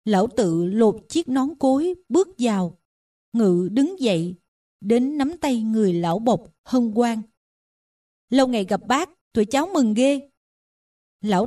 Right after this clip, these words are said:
Tự chớp mắt. "Sao, về đây chơi rồi chừng nào đi vậy?" Ngự nũng nịu. "Cháu về ở luôn đây, nghe lời Đường Mật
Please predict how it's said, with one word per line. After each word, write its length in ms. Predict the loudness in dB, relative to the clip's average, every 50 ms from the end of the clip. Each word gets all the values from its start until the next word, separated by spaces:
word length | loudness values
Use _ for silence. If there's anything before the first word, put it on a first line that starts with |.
| -2
Tự 260 | -2 -2 -2 -2 -4 -6 -6 -6
chớp 240 | -4 -4 -4 -4
mắt. 200 | -6 -8 -8 -10 _ _ -20 -20 _ _ _ _ _ _ _ _ _ _ _ _ _ _ _ -14
"Sao, 560 | -6 -2 0 2 4 4 4 2 0 -2 -8 -16 _ -16 _
về 180 | 0 2 2 4
đây 240 | 4 2 2 0 2
chơi 280 | 2 2 4 4 4 4
rồi 120 | 2 0
chừng 220 | 0 0 0 0 0
nào 220 | 0 0 0 0
đi 260 | 2 2 2 2 2 0
vậy?" 400 | 0 0 2 0 0 -2 -4 -10 _ _ _ _ _ _ _ _ _ _ _ _ _ _ _
Ngự 360 | -2 0 2 4 2 2 0 0
nũng 360 | 2 2 2 2 0 -2 -2 0
nịu. 360 | 0 2 2 2 0 -2 -6 _ _ _ _ _ _ _ _ _ _ _ _ _ _ _ -2
"Cháu 140 | 0 0 0 2
về 120 | 0 0 0
ở 180 | 2 2 2
luôn 280 | 2 2 2 2 0 0
đây, 320 | 0 0 0 -2 -4 -8 _ _ _ _ _
nghe 220 | -2 0 0 2
lời 220 | 2 2 2 2 2
Đường 280 | 2 0 0 0 0
Mật 160 | -2 -2 -4